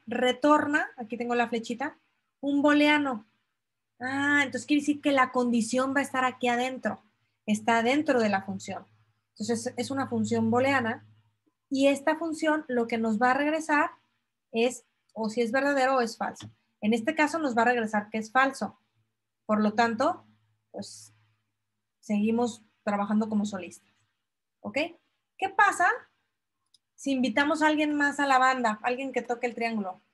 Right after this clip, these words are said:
Así no pesa tanto. Entonces, pues invitamos a alguien más a la banda y vamos a ver si ahora sí ya podemos ir.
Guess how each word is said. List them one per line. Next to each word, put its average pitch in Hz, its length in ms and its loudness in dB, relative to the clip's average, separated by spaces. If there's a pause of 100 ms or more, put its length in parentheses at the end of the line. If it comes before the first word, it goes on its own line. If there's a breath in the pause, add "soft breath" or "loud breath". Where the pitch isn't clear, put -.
(240)
Así 214 220 -6
no 226 160 -2
pesa 214 240 -4
tanto. 214 320 -4 (760)
Entonces, 233 560 -2 (440)
pues 214 140 -6
invitamos 247 460 0
a 285 40 0
alguien 285 200 0
más 277 200 0
a 277 40 4
la 269 100 6
banda 269 540 2 (680)
y 285 520 4 (680)
vamos 233 280 0
a 247 60 2
ver 233 160 4
si 220 80 -4
ahora 226 180 2
sí 220 120 -6
ya 233 160 0
podemos 214 420 2
ir. 247 260 -4